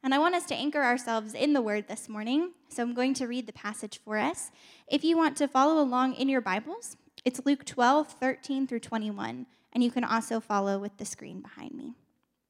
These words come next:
Someone in the crowd said to him, "Teacher,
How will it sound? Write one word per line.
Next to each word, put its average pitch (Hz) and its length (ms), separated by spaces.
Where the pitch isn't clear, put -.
Someone 453 420
in 370 140
the 330 80
crowd 240 420
said 202 260
to 202 60
him, 208 360
"Teacher, - 540